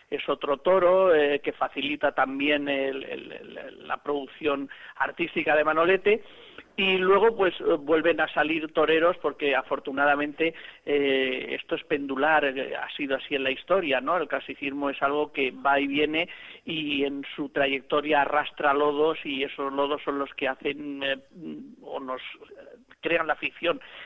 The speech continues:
de que hay una novedad allí, cuando realmente es un clasicismo impregnado de aquellos lodos que ha arrastrado con las nuevas imposiciones estéticas. Eh, de todas formas,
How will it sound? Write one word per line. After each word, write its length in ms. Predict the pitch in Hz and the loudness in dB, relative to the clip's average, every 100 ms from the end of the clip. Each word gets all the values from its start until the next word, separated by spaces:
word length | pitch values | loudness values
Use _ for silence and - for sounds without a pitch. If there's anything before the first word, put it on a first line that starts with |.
| - - | -20 -6
de 160 | 160 | -4
que 180 | - 156 | 0 2
hay 240 | 160 160 - | 4 0 -4
una 280 | 208 175 156 | -4 0 2
novedad 460 | 151 143 135 143 135 | 2 2 2 4 4
allí, 260 | 143 165 | 4 -2
cuando 280 | 143 139 135 | 0 -2 0
realmente 560 | 135 143 147 151 156 151 | 0 0 0 -2 2 2
es 140 | - | 0
un 140 | 151 139 | -6 0
clasicismo 560 | 147 143 143 151 160 | 0 0 -8 -6 -6
impregnado 480 | 160 139 135 139 143 | -4 -2 -2 0 0
de 80 | 139 | 0
aquellos 320 | 143 135 135 | -2 -4 -2
lodos 280 | 135 131 139 | 0 -2 -4
que 140 | - 131 | -4 -2
ha 40 | |
arrastrado 500 | 127 131 - 135 135 - - - - | 0 -2 -2 0 -2 -2 -20 -18 -6
con 200 | 143 131 | -4 -2
las 160 | 127 | -4
nuevas 400 | 127 135 135 131 | -2 0 0 -2
imposiciones 720 | 135 123 127 113 - 127 127 - | -6 -8 -10 -10 -12 -12 -10 -12
estéticas. 600 | - 135 127 123 120 117 - - - - - - - - - _ _ _ _ - | -8 -6 -6 -6 -8 -8 -12 -20 -20 -20 -20 -20 -20 -20 -20 _ _ _ _ 2
Eh, 880 | 170 170 170 170 165 160 160 156 - - _ _ _ _ _ _ - | 6 8 8 8 8 8 6 4 -2 -16 _ _ _ _ _ _ -2
de 140 | 170 | 0
todas 180 | 196 196 | 2 2
formas, 300 | 202 202 | 2 0